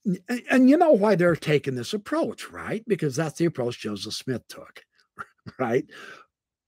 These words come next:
But modern cosmology now, hang on.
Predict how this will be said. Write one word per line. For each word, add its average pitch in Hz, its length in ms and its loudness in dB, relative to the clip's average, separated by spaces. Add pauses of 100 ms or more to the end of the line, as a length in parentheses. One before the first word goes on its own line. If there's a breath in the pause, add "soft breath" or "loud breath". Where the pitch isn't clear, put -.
(520)
But 165 240 8
modern 277 420 4
cosmology 254 880 0
now, 120 220 -4
hang 196 280 0
on. 185 600 -2